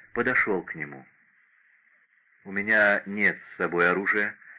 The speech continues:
пробормотал Арамис, неприступный и страшный, как тень Дидоны.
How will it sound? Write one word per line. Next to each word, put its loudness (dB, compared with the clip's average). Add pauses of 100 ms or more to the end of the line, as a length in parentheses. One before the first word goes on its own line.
(420)
пробормотал 0
Арамис, 0 (500)
неприступный -4
и -12 (120)
страшный, -2 (360)
как -2
тень -2
Дидоны. -6